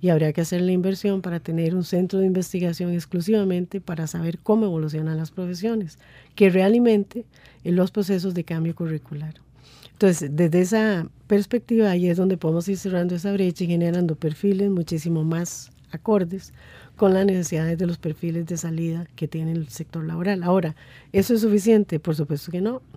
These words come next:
Hay sectores productivos que tienen especificidades demasiado grandes que la universidad no puede, este, asumir,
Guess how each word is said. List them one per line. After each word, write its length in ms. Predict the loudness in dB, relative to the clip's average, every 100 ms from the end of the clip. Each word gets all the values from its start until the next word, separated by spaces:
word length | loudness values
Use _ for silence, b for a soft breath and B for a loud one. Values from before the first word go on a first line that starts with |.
| -6
Hay 140 | -2 0
sectores 600 | -2 -2 0 2 0 -6
productivos 540 | -2 0 0 0 -2
que 100 | -2
tienen 320 | -6 -2 -2 -2
especificidades 1200 | -4 -6 -6 -6 -6 -4 -4 -2 -4 -6 -12 -16
demasiado 680 | -6 -2 0 -2 -4 -4 -2
grandes 460 | 0 0 0 -2 -4
que 100 | -4
la 80 | -2
universidad 480 | -2 -4 -6 -4
no 160 | -2 -4
puede, 460 | 0 2 2 0 -8 B B B B B B -6
este, 680 | -2 -2 -4 -10 -8 -6 -6
asumir, 540 | -4 2 6 6 4